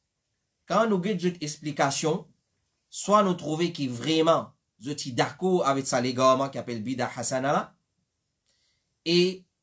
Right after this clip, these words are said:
ça, pas une annonce drôle là-dedans, pour nous, si arrivé, vraiment, ça, savants savant de l'islam là, fin d'accord avec bida hasana,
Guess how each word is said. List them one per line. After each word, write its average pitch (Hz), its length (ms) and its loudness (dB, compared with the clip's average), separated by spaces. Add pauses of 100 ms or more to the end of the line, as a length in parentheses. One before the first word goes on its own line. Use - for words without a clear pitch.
(280)
ça, - 280 2
pas 156 180 2
une 151 100 -2
annonce 147 600 0 (520)
drôle 131 440 2
là-dedans, 147 520 2 (920)
pour 143 180 0
nous, 170 220 2 (440)
si - 320 -2
arrivé, 143 640 0 (180)
vraiment, 151 680 2
ça, - 220 -6
savants 165 240 0
savant 143 360 2
de 131 80 -2
l'islam 139 480 -2
là, 143 280 -2 (720)
fin 123 140 -6
d'accord 151 440 2
avec 147 220 -2
bida 143 280 -2
hasana, 151 540 0